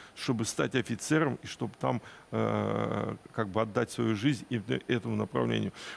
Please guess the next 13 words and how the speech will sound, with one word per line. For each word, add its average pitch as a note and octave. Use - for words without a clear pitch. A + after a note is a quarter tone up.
Посмотрите, E3+
что E3+
у E3+
нас D3+
сегодня C3+
делается C3
в -
Суворовске. C3+
В -
Суворовское F#3
училище F3
попасть -
невозможно. E3